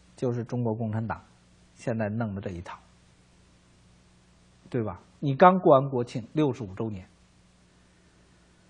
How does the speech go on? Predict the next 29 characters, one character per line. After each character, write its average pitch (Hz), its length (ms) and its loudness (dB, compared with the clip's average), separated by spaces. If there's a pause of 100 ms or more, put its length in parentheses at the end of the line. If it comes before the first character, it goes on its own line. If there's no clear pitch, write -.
(240)
亲 202 240 4
爹 180 180 8
亲 180 180 -2
妈 170 240 6
六 165 180 4
十 160 120 0
六、 156 160 2
六 147 240 2
十 135 100 -2
七 123 220 -6
的 101 100 -6
时 - 120 -18
候， - 40 -20 (760)
亲 165 220 -2
爹 160 140 4
亲 151 240 -4
妈 143 160 4
都 139 100 -4
不 127 200 -6
是 123 80 -8
这 110 100 -4
国 107 180 -6
家 110 220 -2
出 - 240 -12
生 98 240 -10
的， - 60 -20 (1040)
然 143 180 2
后 160 140 0
说， 151 320 -2